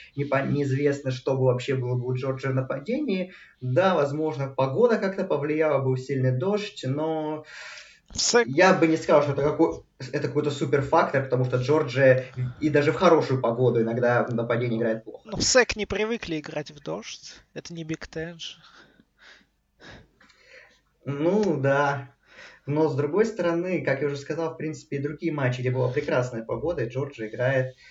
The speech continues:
Speaker 1: э, так себе в нападении, будем честны. И только за-, если бы не ее суперэлитная защита, э, то, не знаю, возможно, Джорджия бы и не была бы в финале конференции даже.
Speaker 2: Ну да, Джорджия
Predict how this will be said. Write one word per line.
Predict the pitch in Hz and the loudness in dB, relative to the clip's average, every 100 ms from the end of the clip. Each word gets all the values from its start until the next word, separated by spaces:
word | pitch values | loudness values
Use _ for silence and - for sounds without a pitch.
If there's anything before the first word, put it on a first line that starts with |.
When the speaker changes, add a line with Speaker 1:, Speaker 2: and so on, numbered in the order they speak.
| - _ _ | -20 _ _
Speaker 1:
э, | 120 - 113 - 113 - - | -4 0 0 0 -2 -6 -4
так | - 123 | 2 2
себе | - 123 120 127 120 | 0 -6 0 2 4
в | |
нападении, | 131 - 131 143 175 | 2 2 0 2 0
будем | 143 127 131 | -2 -2 -2
честны. | 131 151 147 | -2 -2 0
И | 147 | 4
только | 156 147 | 4 4
за-, | 127 127 | 0 2
если | 151 170 160 | 4 4 4
бы | 127 | 0
не | 151 | 0
ее | 147 156 156 | 2 4 6
суперэлитная | - - 190 170 139 139 143 139 123 | 4 0 0 2 0 -2 -4 -2 0
защита, | 117 123 - 180 196 143 117 120 _ _ _ _ _ - | 0 -4 -6 -8 -4 -4 -2 -6 _ _ _ _ _ -6
э, | - 58 57 - - 52 55 - | -4 -2 -2 -2 -4 -4 -8 -8
то, | 120 123 143 147 147 143 123 - _ - | -4 0 2 2 2 0 -4 -10 _ -4
не | 135 139 | -2 0
знаю, | 143 139 120 131 131 - - _ | -2 -2 0 0 -4 -8 -18 _
возможно, | 131 135 147 156 160 | -2 0 0 0 0
Джорджия | 151 160 - 147 | 4 2 2 0
бы | 127 147 | 0 -2
и | |
не | 147 | -2
была | 131 151 | 0 2
бы | 147 160 | 2 -2
в | |
финале | 143 143 | -2 -4
конференции | 143 143 - 131 120 - | -2 -6 -4 -2 -2 -6
даже. | 123 117 - _ _ _ _ _ - - - - _ _ _ _ _ | -10 -14 -16 _ _ _ _ _ -20 -20 -20 -20 _ _ _ _ _
Speaker 2:
Ну | - 294 | -4 2
да, | 294 294 | 12 12
Джорджия | 208 226 262 240 240 226 | 12 8 8 6 4 6